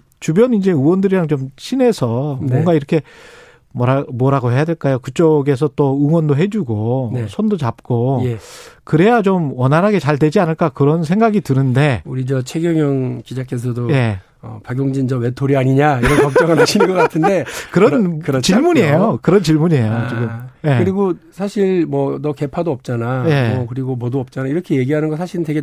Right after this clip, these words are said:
Speaker 2: 저는 낡은 정치적인 틀에서의 우려와 걱정이라고 봐요.
Speaker 1: 그런 사고다.
Speaker 2: 예.
Speaker 1: 예.
Speaker 2: 저는 뭐 이재명 지사의 그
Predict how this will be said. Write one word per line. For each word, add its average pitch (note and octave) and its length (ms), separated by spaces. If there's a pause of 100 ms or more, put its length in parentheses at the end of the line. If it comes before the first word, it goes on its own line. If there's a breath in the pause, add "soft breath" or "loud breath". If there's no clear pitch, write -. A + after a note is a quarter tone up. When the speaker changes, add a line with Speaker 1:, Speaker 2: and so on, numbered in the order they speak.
(100)
Speaker 2:
저는 D3 280
낡은 C#3+ 340
정치적인 D#3 1080
틀에서의 C#3 1120 (360 soft breath)
우려와 D#3+ 340
걱정이라고 C3+ 560
봐요. G2 300
Speaker 1:
그런 D#3 220
사고다. A#2 640
Speaker 2:
예. D3 60 (220)
Speaker 1:
예. C3 340
Speaker 2:
저는 G#3 240
뭐 G3 120
이재명 F#3+ 360
지사의 D#3 1200
그 C#3+ 160